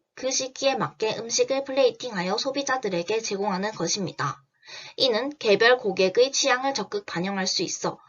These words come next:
고객들의 만족도와 즐거움을 증가시킬 수 있을 것이라고 생각합니다.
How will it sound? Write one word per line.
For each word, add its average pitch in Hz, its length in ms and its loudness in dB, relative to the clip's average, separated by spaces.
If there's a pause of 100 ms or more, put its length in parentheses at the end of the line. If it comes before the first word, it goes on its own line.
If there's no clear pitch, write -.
(140)
고객들의 220 580 4
만족도와 175 680 0
즐거움을 196 600 -2
증가시킬 208 560 -4
수 254 160 0
있을 233 300 -2
것이라고 175 520 -4
생각합니다. 185 800 -6